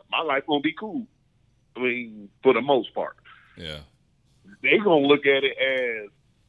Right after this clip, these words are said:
Speaker 1: "My life is in constant turmoil." They ain't thinking about education, or they just thinking about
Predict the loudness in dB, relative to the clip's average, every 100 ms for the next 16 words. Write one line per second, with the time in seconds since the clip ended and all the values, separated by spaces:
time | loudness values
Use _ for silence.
0 | _ -8 -6 -2 -4 -4 -10 -10 -12 -14
1 | _ -12 -10 -10 -14 -10 -8 -6 -4 -2
2 | 0 2 2 2 0 -2 -2 0 0 0
3 | -4 -6 -8 -8 -8 -10 -4 -4 -6 -8
4 | -8 -6 -8 -8